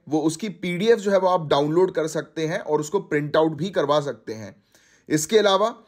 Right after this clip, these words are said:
अगर आप यूपीएससी Civil Services, यूपीपीएससी या किसी भी state पीएससी या किसी भी government examination की तैयारी कर रहे हैं जिसमें polity है, तो ये बिल्कुल course आपके लिए है। और एक और बहुत शानदार चीज मैं आपको बता देता हूं कि हमारी policy ये रहती है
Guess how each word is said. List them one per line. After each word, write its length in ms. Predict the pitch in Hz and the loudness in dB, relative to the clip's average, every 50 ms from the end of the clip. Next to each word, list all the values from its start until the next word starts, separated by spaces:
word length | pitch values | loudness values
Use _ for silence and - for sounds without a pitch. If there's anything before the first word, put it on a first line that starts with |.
| _ _ _ - - 131 - - | _ _ _ -20 -18 -10 -4 -2
अगर 180 | 143 143 160 165 | 0 2 4 4
आप 160 | 180 185 165 151 | 4 4 2 2
यूपीएससी 540 | 151 151 147 185 190 190 185 180 - 208 190 | -2 0 0 2 2 2 2 2 -4 -4 -4
Civil 280 | - 190 170 175 175 | -2 -2 0 0 0
Services, 460 | 170 180 160 170 180 180 190 180 170 151 | 0 0 0 0 0 -2 -2 -2 -4 -4
यूपीपीएससी 840 | 143 143 147 151 175 165 - 170 165 165 165 160 - - 170 165 | -6 -6 -4 -4 -6 -6 -4 -2 -2 -2 -2 -2 -6 -4 -2 -2
या 60 | 160 | -2
किसी 360 | 160 165 175 165 165 196 202 | -2 -2 -4 -6 -4 -4 -6
भी 140 | 190 214 208 | -6 -6 -6
state 380 | 180 - - 175 170 170 170 - | -6 -4 0 2 2 2 0 -2
पीएससी 400 | 170 165 170 160 165 - 196 196 | -2 0 0 0 0 -2 -2 -2
या 40 | 202 | -2
किसी 360 | 202 - 180 170 170 233 240 | -2 -2 -6 -4 -2 -2 0
भी 100 | 269 262 | 2 4
government 340 | 208 214 202 196 202 190 185 | 4 2 2 2 -2 -4 -4
examination 520 | 170 160 160 156 160 165 165 165 180 175 | -4 -4 -4 -4 -4 -6 -8 -8 -10 -10
की 100 | 165 165 | -10 -10
तैयारी 420 | 160 147 143 139 135 139 151 156 | -8 -8 -4 -2 -2 -2 -2 -2
कर 120 | 156 156 151 | -2 -2 -2
रहे 80 | 160 | -2
हैं 60 | 160 151 | -2 -4
जिसमें 260 | 147 143 - 143 131 | -6 -6 -6 -8 -6
polity 440 | - 131 123 127 131 139 160 190 170 | -4 -4 -2 -2 -2 -2 -4 0 2
है, 200 | 175 202 247 - - _ - - _ _ | 2 2 0 -2 -12 _ -20 -20 _ _
तो 80 | - 160 | 0 0
ये 460 | 160 131 123 135 160 185 202 220 233 | 0 -2 -2 0 4 4 6 4 4
बिल्कुल 600 | 147 135 123 123 151 160 170 165 165 - 233 226 | 2 -4 -4 0 2 2 2 0 -2 -4 -4 -4
course 440 | 202 - - 170 170 180 180 175 - - | -4 -4 -2 -2 -2 -2 -2 -6 -10 -8
आपके 360 | 123 135 135 - - - 165 | -8 -8 -8 -8 -8 -8 -8
लिए 240 | 165 170 170 170 165 | -6 -4 -4 -2 -2
है। 240 | 165 175 196 247 - - _ _ _ - | 0 0 0 -2 -4 -14 _ _ _ 0
और 200 | 143 156 151 156 156 | 0 0 0 0 -2
एक 180 | 156 151 175 | -2 0 2
और 140 | 226 254 247 | 2 2 4
बहुत 180 | 190 190 202 196 | 4 2 2 0
शानदार 400 | - 196 160 147 147 165 170 170 | 0 -2 -4 -2 0 0 0 0
चीज 200 | 170 180 175 165 | -2 -8 -6 -2
मैं 100 | 170 156 | -2 -2
आपको 200 | 151 - - 165 | -2 -2 0 0
बता 180 | 151 143 139 | 2 2 2
देता 160 | 143 139 156 | 0 0 -2
हूं 100 | 170 185 | -4 -6
कि 80 | 175 185 | -4 -6
हमारी 300 | 165 139 139 139 156 165 | -4 -2 -2 -2 -2 -2
policy 420 | 165 151 135 123 135 143 147 185 | -4 -4 -4 -4 -4 -6 -10 -8
ये 120 | 185 180 170 | -6 -6 -4
रहती 300 | 151 143 135 156 151 156 | -4 -4 -6 -6 -6 -6
है 140 | 175 226 | -6 -8